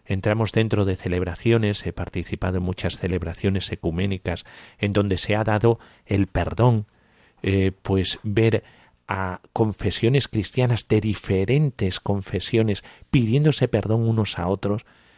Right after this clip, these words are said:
esto es bellísimo. Y también un ecumenismo que es el ecumenismo de la sangre de los mártires.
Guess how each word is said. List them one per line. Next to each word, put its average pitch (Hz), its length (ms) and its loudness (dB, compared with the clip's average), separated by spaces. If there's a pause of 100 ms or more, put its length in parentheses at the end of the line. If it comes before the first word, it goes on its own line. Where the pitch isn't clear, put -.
(420)
esto - 480 -4
es 101 380 -8 (420)
bellísimo. 87 840 -4 (680)
Y 156 100 4
también 165 300 2
un 190 160 4
ecumenismo 151 760 4
que 139 120 2
es - 120 0
el 127 100 2
ecumenismo 131 720 4
de 113 160 4
la 101 180 2
sangre 139 460 0
de 120 120 2
los 98 260 0
mártires. 90 1120 -4